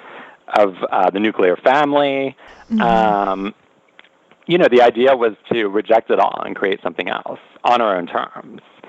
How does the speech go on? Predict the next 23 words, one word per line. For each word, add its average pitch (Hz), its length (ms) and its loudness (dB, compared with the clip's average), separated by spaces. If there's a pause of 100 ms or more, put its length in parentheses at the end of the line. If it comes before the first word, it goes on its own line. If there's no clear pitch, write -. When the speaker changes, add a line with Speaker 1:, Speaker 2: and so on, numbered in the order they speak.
(360)
Speaker 1:
And, 113 640 -2 (1500)
you 196 100 0
know, 160 100 4
there 180 160 6
have 196 140 6
always 151 360 4 (100)
been, 127 560 0 (320)
there's 151 160 4
always 208 200 6
been 139 140 -2
a 104 60 -2
tension, 92 640 -4
you 95 80 -4
know, 92 140 -2
within 92 680 -2 (220)
queer 92 260 -2
worlds 95 580 2
between, 92 680 -4 (380)
you 156 120 -2
know, 95 200 4
a 87 80 4
radical 90 640 2
anti-assimilationist 90 1400 -4